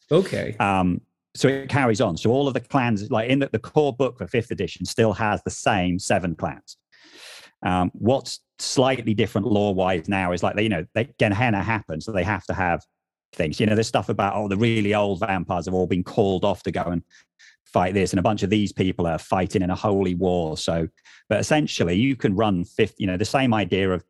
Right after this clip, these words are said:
Speaker 2: you have a city, and in the city, there's a prince who's the chief of all the vampires, and then there's, you know, how, how the, the vampire courts work. All of that's the same. The clans are the same. The slight difference lore-wise is that some of the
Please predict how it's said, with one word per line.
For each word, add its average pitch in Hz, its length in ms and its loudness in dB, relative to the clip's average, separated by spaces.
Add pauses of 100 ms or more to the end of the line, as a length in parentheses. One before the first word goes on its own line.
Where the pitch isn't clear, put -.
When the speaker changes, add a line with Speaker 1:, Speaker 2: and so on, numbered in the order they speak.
(180)
Speaker 2:
you 98 80 -2
have 101 140 0
a 95 60 -2
city, - 400 -2
and 85 100 2
in 90 80 2
the 92 60 0
city, - 320 -4
there's 90 140 0
a 101 40 -2
prince - 440 -2
who's - 160 -4
the - 80 -10
chief 98 280 -4
of 90 80 -6
all 87 160 -2
the 90 80 0
vampires, 87 600 -4
and 82 80 -4
then 80 120 -4
there's, 80 280 -6 (380)
you 101 100 2
know, 87 160 2
how, 113 180 -2
how 120 240 0
the, 104 220 2 (220)
the 95 60 0
vampire 98 500 0
courts - 420 -2
work. 95 280 -2
All 143 140 2
of 98 60 -2
that's 87 200 -4
the - 60 -14
same. 85 280 -4
The 85 80 -4
clans 92 360 0
are 82 40 -8
the 82 80 -8
same. 73 260 -6 (520)
The 98 80 -4
slight 151 680 0
difference 98 420 -2
lore-wise 85 800 0
is - 160 -4
that 95 220 0
some 120 340 2
of 117 180 -2
the 117 120 -2